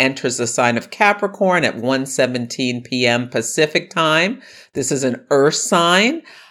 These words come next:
This is a sign where people could get a little critical because the moon will be reporting into Saturn. And I just caution you to avoid being critical of yourself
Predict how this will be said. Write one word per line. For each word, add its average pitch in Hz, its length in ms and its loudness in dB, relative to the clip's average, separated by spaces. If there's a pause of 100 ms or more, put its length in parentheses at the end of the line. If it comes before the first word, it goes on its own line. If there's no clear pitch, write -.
This 131 240 0
is 123 760 0
a 127 80 0
sign 139 480 2
where 131 340 6
people 135 320 -4
could 139 180 -2
get 131 300 4
a 127 60 2
little 131 320 2
critical 127 680 2
because 110 480 -2
the 117 60 -4
moon 127 360 2
will 117 100 2
be 117 140 0
reporting 120 520 0
into 110 280 -6
Saturn. 101 680 0 (480)
And 98 640 -2
I 113 80 0
just 117 340 -8
caution 131 500 0
you 123 220 0
to 120 300 -2
avoid 113 680 2
being 110 220 0
critical 110 500 -2
of 104 140 -2
yourself 190 640 0